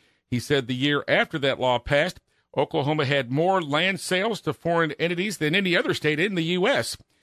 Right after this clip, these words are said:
And he said it was the most liberal medical marijuana bill in the country at that time, and that there was a rush by foreign owners to buy up the state's farmland. He said it was a shift that surprised a lot of people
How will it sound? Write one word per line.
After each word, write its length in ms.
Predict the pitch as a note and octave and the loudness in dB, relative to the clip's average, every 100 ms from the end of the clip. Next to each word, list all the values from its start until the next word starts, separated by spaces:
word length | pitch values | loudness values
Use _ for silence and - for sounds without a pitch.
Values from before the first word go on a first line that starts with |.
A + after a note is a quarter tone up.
| _ _ - | _ _ -6
And 80 | G#2 | -4
he 60 | |
said 220 | F#2 C3+ C#3+ | 0 2 2
it 80 | |
was 180 | B2 C3+ | 2 -2
the 100 | - | 0
most 280 | C3+ C3+ - | 0 0 -2
liberal 480 | C#3+ A3+ A3 D#3 B2+ | 0 2 4 0 2
medical 400 | C3 C#3+ - B2+ | 0 -2 -2 -2
marijuana 540 | C#3 C3+ C3 C#3 B2 | 0 0 0 0 -2
bill 200 | C3 C3+ | -2 0
in 60 | B2+ | -2
the 80 | A#2+ | -2
country 360 | D3+ C#3 B2+ | -4 -4 -4
at 60 | A2+ | -2
that 220 | A#2 A2 | -2 -2
time, 380 | - D#3+ G3+ G3+ _ _ | 0 2 2 0 _ _
and 100 | A2 | -4
that 120 | A#2 B2+ | -2 0
there 120 | C3 | 0
was 180 | B2 A2 | 0 -2
a 60 | |
rush 380 | G#2+ C#3 A#3+ - | 0 2 2 2
by 220 | - D3+ | 0 0
foreign 420 | C#3 - F#3+ F3 | 0 -2 0 0
owners 400 | - G3 C#3 C3 - _ | 0 0 0 -2 -8 _
to 240 | D#3 C3+ - _ _ - | -2 -2 -4 _ _ 4
buy 240 | E3 F3 | 6 6
up 220 | A#3+ - - | 2 -2 -6
the 80 | A#2 | -12
state's 420 | - B2+ B2 - | -4 -2 -2 -6
farmland. 680 | - G3 A3 D#3 C3 D#3+ F3+ _ _ - | -2 0 0 0 0 0 -4 _ _ -6
He 120 | A#2+ | -6
said 200 | - C3+ | 0 0
it 80 | C3 | 0
was 120 | G#2+ | -2
a 60 | A2 | -4
shift 400 | - F3 F3 - | 0 0 -2 -2
that 140 | C#3+ | -2
surprised 420 | - C3+ D3 D3 | -2 -2 0 2
a 40 | C#3 | 0
lot 160 | C3 | -2
of 100 | A2+ | -2
people 420 | - A#3 D3 A#2+ | -4 -4 -2 -4